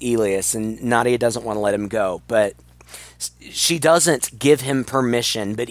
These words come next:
he somehow manages to get away and goes for it. And he has, he has the black light flashlight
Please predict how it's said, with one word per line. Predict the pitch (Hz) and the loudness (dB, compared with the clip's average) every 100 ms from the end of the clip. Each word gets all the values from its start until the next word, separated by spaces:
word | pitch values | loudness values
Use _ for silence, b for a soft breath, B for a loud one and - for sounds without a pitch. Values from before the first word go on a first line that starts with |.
| 113 | -6
he | 143 | -2
somehow | 139 151 127 120 123 | 2 2 2 2 2
manages | 117 117 117 110 110 101 101 - B B B B B - | 4 2 2 0 -2 -2 -4 -6 B B B B B -2
to | 139 | 0
get | 143 131 | 2 2
away | 117 113 104 104 104 | 2 2 2 2 -2
and | 113 113 | -2 -4
goes | 117 120 113 - | -2 -2 -4 -8
for | - - 98 | -10 -12 -10
it. | - - - | -10 -14 -4
And | 160 160 | -2 -2
he | 185 185 | -2 -2
has, | 160 147 147 143 - - _ | 0 2 2 0 -6 -10 _
he | - 170 156 | -6 -2 0
has | 143 131 | 0 0
the | 139 | -4
black | 127 120 120 127 | -2 0 0 0
light | 120 120 | -2 0
flashlight | 127 117 113 - 117 120 117 | 2 2 2 0 2 2 0